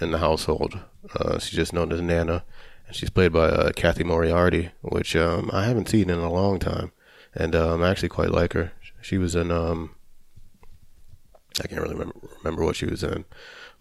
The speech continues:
but, uh, anyway, this is a, uh,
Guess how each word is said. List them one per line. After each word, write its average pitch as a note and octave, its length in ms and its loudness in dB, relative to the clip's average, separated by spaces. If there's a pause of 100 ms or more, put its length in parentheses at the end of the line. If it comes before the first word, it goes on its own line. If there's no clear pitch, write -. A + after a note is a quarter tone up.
but, F2+ 260 6
uh, F2 320 6 (440)
anyway, G#2+ 340 10
this A#2+ 200 4
is D#3+ 180 6
a, C#3 240 12
uh, A2 340 10